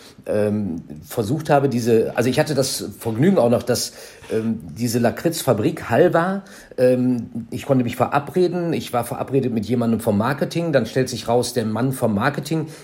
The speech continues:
ist der Firmenchef selber und der hat mir dann erzählt über die Wirkung von Lakritz, äh, die gesundheitliche Wirkung ganz früher und natürlich diese Faszination der Finnen, die Lakritz in allen Aggregatzuständen essen. Es gibt da finnisches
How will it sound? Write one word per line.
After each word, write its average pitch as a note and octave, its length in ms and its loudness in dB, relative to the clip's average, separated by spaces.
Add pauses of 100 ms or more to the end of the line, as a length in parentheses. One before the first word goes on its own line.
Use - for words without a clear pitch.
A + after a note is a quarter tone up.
(100)
ist - 220 -2
der A#2 360 0 (120)
Firmenchef D#3 640 2
selber D#3 540 4 (400)
und C3 160 2
der B2 140 2
hat C3+ 100 -4
mir C#3+ 80 0
dann C3+ 220 0
erzählt D3+ 520 0 (300)
über A#2+ 460 4
die G#2+ 520 0
Wirkung C#3+ 300 0
von - 200 -2
Lakritz, - 760 -4
äh, A2 240 0
die A#2 140 0
gesundheitliche C#3 680 2
Wirkung C3 400 2
ganz A#2 240 0
früher D3+ 400 4 (420)
und C#3 180 2
natürlich D3 340 -2
diese C3+ 180 0
Faszination C#3+ 760 0
der D#3 100 6
Finnen, G2+ 540 -2 (340)
die C3+ 80 0
Lakritz C3+ 480 0
in D3 240 0
allen F#3+ 320 2
Aggregatzuständen D3+ 840 0
essen. - 280 -6
Es - 140 -4
gibt F#3+ 180 -4
da D3 60 4
finnisches F3 540 -2